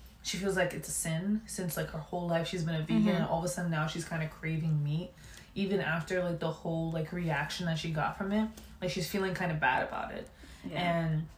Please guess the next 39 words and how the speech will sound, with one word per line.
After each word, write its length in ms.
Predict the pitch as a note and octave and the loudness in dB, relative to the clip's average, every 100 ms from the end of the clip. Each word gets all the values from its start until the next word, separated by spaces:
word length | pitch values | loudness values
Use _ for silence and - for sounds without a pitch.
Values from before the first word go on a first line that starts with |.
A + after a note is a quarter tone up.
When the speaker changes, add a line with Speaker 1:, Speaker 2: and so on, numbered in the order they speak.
| - F#3+ | -4 2
Speaker 1:
they 120 | F#3+ | 4
end 160 | G#3+ | 4
up, 100 | A#3 | 4
like, 120 | A#3 A3+ | 2 2
celebrating 600 | A#3 A3 G#3 G#3 G#3+ G3 | 6 6 6 6 6 4
that, 180 | F#3 F#3 | 0 -2
you 180 | F#3 | -4
know, 220 | F3+ F3+ F3 | -2 -2 0
that 300 | E3+ D#3+ D#3+ | -2 -2 -2
they 320 | E3 D#3+ D3+ | 0 0 -2
kinda 240 | - F3 | -2 0
made 140 | E3+ F3 | 0 0
it 40 | D#3 | 0
through 80 | D#3+ | -2
their 120 | D#3 | -2
first 340 | - - - | -2 -6 -4
week 260 | A#3+ C4+ C4+ | 2 2 2
and 100 | B3+ | 0
everything. 680 | A3+ A3+ A3+ A3 G#3+ G#3 G#3 - - - - - - - - - - - | 2 2 2 4 4 2 -2 -8 -20 -20 -20 -20 -20 -20 -20 -20 -8 4
And 160 | A3+ | 6
we 120 | G#3+ - | 6 6
also 360 | A3 A#3 A#3 | 4 4 2
see 280 | A3 - G#3+ | 2 4 4
again 680 | F3 D#3+ A#3+ A#3+ F#3 F3 F3+ - - - - - - - - - - | 4 4 4 4 4 0 -4 -10 -16 -18 -20 -20 -20 -18 -16 -14 -6
that 440 | F#3 E3+ D3 - - | 2 2 2 -2 2
car 240 | A3 G#3+ | 6 6
crash 280 | - F#3+ - | 4 -4 -4
that 120 | - | -6
happened. 520 | - - - - - - - - - - - - - | -4 -6 -6 -12 -12 -14 -18 -18 -16 -16 -18 -20 -6
And 200 | F#3+ F3+ | -2 2
we 100 | F3+ | 2
see, 180 | - F#3+ | 2 0
like, 280 | F3 D#3+ D#3 | 4 2 2
a, 420 | - - - F3+ - | 0 0 0 -4 -8
you 100 | - | -4
know, 120 | F3+ E3 | 0 0
a 40 | |
person 340 | F#3 F3+ F#3 E3+ | 0 0 0 -2
being 500 | E3+ E3 D#3+ D3+ | 0 0 2 0